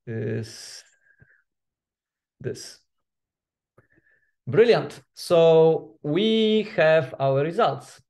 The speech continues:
and we see that our benchmarking library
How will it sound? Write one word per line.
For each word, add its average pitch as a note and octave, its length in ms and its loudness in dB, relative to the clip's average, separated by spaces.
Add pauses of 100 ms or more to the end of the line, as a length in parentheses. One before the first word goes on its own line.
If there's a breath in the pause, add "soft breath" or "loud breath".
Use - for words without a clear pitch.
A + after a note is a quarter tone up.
(140)
and D3+ 180 -8
we D3+ 80 -4
see G#3+ 600 -4 (680)
that D#3 580 -2 (520)
our D#3 280 0
benchmarking D3 1000 -4 (260)
library C#3+ 760 0